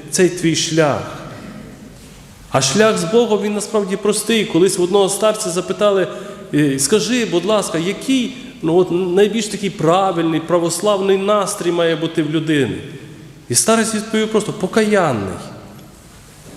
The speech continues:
Покаяння — це не ниття. Я хочу, щоб ви це чітко розуміли.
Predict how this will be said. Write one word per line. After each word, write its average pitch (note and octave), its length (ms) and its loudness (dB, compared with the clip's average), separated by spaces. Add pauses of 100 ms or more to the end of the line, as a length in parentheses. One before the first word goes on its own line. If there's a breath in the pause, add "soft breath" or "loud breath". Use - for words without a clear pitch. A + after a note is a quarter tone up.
(220)
Покаяння — F#3+ 640 4
це F#3 140 0
не F#3+ 140 4
ниття. F#3+ 540 0 (360)
Я B2 80 -2
хочу, D#3+ 200 -2
щоб E3+ 140 0
ви D#3+ 80 -2
це D#3+ 120 -2
чітко G3 420 0
розуміли. D#3 480 2